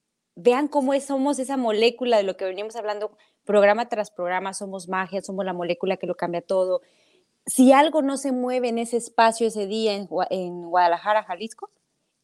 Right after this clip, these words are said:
ese, este espacio no estuviera creado esta mañana.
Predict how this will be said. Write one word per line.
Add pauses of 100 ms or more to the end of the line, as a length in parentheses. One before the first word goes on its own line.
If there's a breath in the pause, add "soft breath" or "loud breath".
(100)
ese, (120)
este
espacio
no
estuviera
creado (120)
esta
mañana.